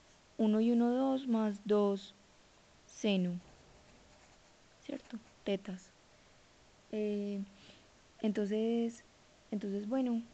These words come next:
ya lo que hice fue, fue que me, pues, metí eso, ¿cómo es que se dice?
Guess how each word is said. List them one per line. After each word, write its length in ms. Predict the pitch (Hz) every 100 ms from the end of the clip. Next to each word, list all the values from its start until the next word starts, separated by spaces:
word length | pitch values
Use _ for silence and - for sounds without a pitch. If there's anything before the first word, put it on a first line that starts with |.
| - _ - _ - -
ya 220 | 190 196 185
lo 140 | 196
que 120 | 196
hice 280 | 214 240 233
fue, 720 | 214 202 190 190 185 180 180 - - _ _ _ - - - _ _ _ -
fue 160 | 208
que 120 | 196 226
me, 180 | 226 202 - -
pues, 240 | 226 214
metí 360 | 208 196 208 202
eso, 280 | 202 240 226 226 226 220 220
¿cómo 160 | - 233
es 60 | 233
que 100 | 240
se 80 |
dice? 320 | 208 208 208